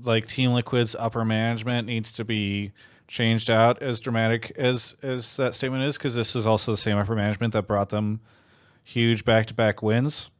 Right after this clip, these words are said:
But I wish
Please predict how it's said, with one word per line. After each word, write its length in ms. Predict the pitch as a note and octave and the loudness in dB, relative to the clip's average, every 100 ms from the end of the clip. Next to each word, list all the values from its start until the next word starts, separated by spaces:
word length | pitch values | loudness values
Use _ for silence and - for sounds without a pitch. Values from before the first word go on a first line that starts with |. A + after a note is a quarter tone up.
| - | 0
But 360 | A#2+ A#2 A2+ _ _ _ _ _ _ _ _ - - _ _ _ _ - | 4 4 2 _ _ _ _ _ _ _ _ -20 -20 _ _ _ _ 0
I 840 | A#2 B2 B2 A#2+ A#2+ A#2+ A#2+ A2+ - _ _ _ _ _ _ _ _ _ _ | 6 8 8 8 6 4 2 -2 -10 _ _ _ _ _ _ _ _ _ _
wish 580 | C#3 D3+ E3+ - - | 0 2 2 0 -4